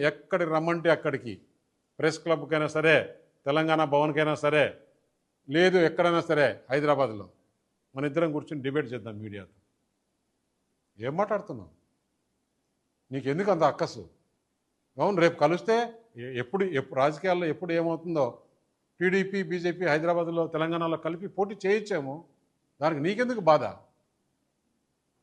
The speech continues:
ఏం మాట్లాడుతున్నావు? తెలంగాణలో నా పేరు గురించి మాట్లాడినా కాబట్టి నేను ఈరోజు నీ గురించి చెప్పాల్సి వచ్చింది. లేకుంటే మా ఇద్దరి మధ్యలో అది ప్రైవేట్ డిస్కషన్. ఇంకా కొంతమంది ఉన్నారు, అది బయటకు చెప్పకూడదు. నా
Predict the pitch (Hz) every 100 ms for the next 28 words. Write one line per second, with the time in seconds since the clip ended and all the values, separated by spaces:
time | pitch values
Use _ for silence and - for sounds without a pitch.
0 | _ _ _ 151 196 214 202 196 139 107
1 | 87 _ _ _ _ _ _ _ _ _
2 | _ _ _ _ _ _ _ _ _ _
3 | 135 147 165 170 156 156 214 220 - 113
4 | 139 151 156 185 175 170 165 147 151 156
5 | 147 143 147 180 147 139 139 147 196 214
6 | _ _ 127 131 127 151 - 131 135 123
7 | 123 123 131 131 143 190 196 _ _ 127
8 | 135 147 143 165 160 165 160 131 131 143
9 | 151 123 110 107 - 92 _ _ _ 131
10 | 165 156 147 156 147 147 156 101 - _
11 | _ _ 127 143 143 165 160 - - 160
12 | 131 98 90 _ _ _